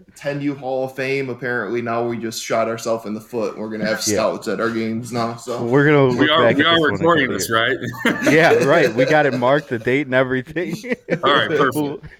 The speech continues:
Speaker 2: <laughs> So, you know, ca-, next, uh, you know, I, I wanna, you know, real, real quick, actually, I wanna just circle back and then we'll hop into the next question. But, um, you know, for all the middle tier type of teams out there, um, I, I, you know, to,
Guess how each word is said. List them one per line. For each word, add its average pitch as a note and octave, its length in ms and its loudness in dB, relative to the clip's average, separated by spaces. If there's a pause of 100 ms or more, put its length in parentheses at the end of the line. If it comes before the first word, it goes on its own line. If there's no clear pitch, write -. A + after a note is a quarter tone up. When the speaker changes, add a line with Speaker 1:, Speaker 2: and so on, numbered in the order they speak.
(240)
Speaker 2:
<laughs> C4 1300 -8
So, D#3+ 280 0
you D#3+ 180 0
know, D3 140 2
ca-, - 260 -2
next, F#3 280 2
uh, F#3+ 100 4
you C3+ 140 2
know, A#2+ 100 2
I, G#2 200 4
I B2+ 80 2
wanna, E3+ 320 2
you D3 160 -6
know, E3+ 180 -2 (100)
real, D#3 240 4
real D3+ 200 2
quick, A2 220 0
actually, G2 280 -4 (100)
I A#2 60 4
wanna A2+ 360 2
just F#2+ 200 -14 (100)
circle G#2+ 320 -2
back G2 320 0
and F#2+ 100 -4
then F#2+ 60 -4
we'll F2 100 -6
hop F#2+ 180 -2
into F2+ 120 -6
the F#2 60 -4
next F2+ 140 -8
question. F2+ 340 -4
But, F#2 180 -4 (280)
um, F#2 440 -2
you C#3 100 0
know, B2+ 80 2
for - 160 2
all E3 120 4
the B2 240 4
middle B2 360 2
tier B2 220 -2
type A2 280 -2
of G2+ 60 -8
teams G2+ 280 -4
out F2+ 260 -2
there, E2 220 -4 (320)
um, E2+ 440 -2 (360)
I, F#2+ 220 -2
I, G#2+ 140 -4
you A#2+ 180 -2
know, E2+ 180 -2
to, A#2+ 260 -2